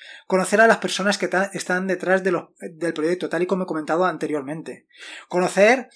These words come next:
eh, qué motiva a esa persona a ir hacia adelante, eh, con un proyecto como el que tiene. Ver otros puntos de vista completamente distintos a los tuyos. En fin, es una oportunidad brutal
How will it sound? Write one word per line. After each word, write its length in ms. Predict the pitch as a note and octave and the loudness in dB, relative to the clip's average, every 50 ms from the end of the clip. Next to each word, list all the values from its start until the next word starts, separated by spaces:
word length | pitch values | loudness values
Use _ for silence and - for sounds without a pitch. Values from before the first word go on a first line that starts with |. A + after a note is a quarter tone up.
| - - - - - _ - - | -20 -20 -20 -20 -20 _ -12 -4
eh, 420 | A3 F#3+ F#3 F#3+ F#3+ G3 - _ _ | 0 2 2 2 2 -2 -8 _ _
qué 120 | - F#3+ G3 | 2 2 4
motiva 380 | G#3 G#3+ G#3 G3+ G#3 A3 A#3 | 4 4 2 2 2 4 6
a 60 | F#3+ F3+ | 4 4
esa 180 | - G3+ G3 | 4 2 2
persona 600 | G3+ E3+ - - F3+ F#3 F#3+ G#3 A#3 A#3 - - - | 2 4 2 4 2 4 0 0 0 -2 -4 -6 -6
a 720 | F3+ F3 E3+ D#3+ D#3 D#3 D3+ D3 C#3+ C#3 C3+ C3 C#3 _ _ _ _ _ _ _ _ | -4 -2 0 0 0 0 0 0 -2 -4 -6 -10 -14 _ _ _ _ _ _ _ _
ir 220 | - G3 G3 G#3+ G#3+ | 0 4 6 6 6
hacia 200 | F3+ - G3 F3+ | 6 6 4 4
adelante, 680 | D#3 D3+ E3+ G3 G3+ G3 F#3+ F#3+ G#3 A#3 A#3 - - - | 4 4 2 2 2 2 2 2 2 2 2 -2 -4 -4
eh, 360 | F3 E3 E3 D#3+ D#3 D#3 _ | -2 0 0 0 0 -4 _
con 160 | - E3 D#3 | -2 -2 -2
un 80 | F#3 F3+ | -2 0
proyecto 360 | F3+ F#3+ F#3 F#3 F#3+ G#3 A3 | 2 4 4 4 4 2 0
como 160 | G#3+ F#3 E3+ | 0 0 -4
el 80 | D#3+ D#3 | -4 -4
que 240 | - C#3+ - _ _ _ - | -6 -8 -8 _ _ _ -2
tiene. 400 | E3+ F3+ F#3 D#3+ C3+ A#2+ - _ _ - - - _ _ | 2 2 2 2 0 -8 -14 _ _ -20 -20 -20 _ _
Ver 360 | - D3+ C#3+ F#3 F#3 G#3 A3+ | -20 -8 0 4 4 6 6
otros 240 | A3 G#3 G#3 G3 G3 | 6 4 4 2 0
puntos 340 | - G#3+ G3+ G3 A#3 G#3+ F3+ | 0 -2 0 2 2 2 2
de 80 | F#3+ E3+ | 2 2
vista 360 | F3 F#3+ - - A#3 A3 G#3+ | 2 0 0 0 -2 0 0
completamente 460 | F#3+ E3+ G3 G3 G#3 G3+ G3+ G3+ G3+ | 0 -2 0 0 0 0 2 2 2
distintos 420 | F#3 F3 - - F#3+ F#3+ G#3+ G3 | 2 2 0 -4 -4 -4 -2 0
a 60 | G3 F3+ | 0 0
los 180 | - - - | 0 0 0
tuyos. 560 | - F3+ E3 D3+ C3 B2 - - - _ _ _ | 0 0 0 0 -2 -6 -10 -14 -16 _ _ _
En 100 | - D3 | -14 -10
fin, 380 | - - G3 F#3+ D#3 C3 - _ _ - - - _ | 0 2 2 2 2 -4 -12 _ _ -20 -20 -20 _
es 200 | - F#3+ F#3+ - | -2 0 0 0
una 140 | G#3+ G#3 G#3 | 2 2 2
oportunidad 640 | G3+ G3+ F#3+ F3+ - E3 D#3+ E3 D#3+ E3+ F#3 G3 - | 2 2 0 -2 -2 -4 -6 -2 0 2 2 2 0
brutal 640 | D#3 D#3 D#3 D#3 D3 - D#3 E3 F#3 A3 A#3+ - | -2 -4 -4 -4 -2 0 0 0 0 0 -2 -6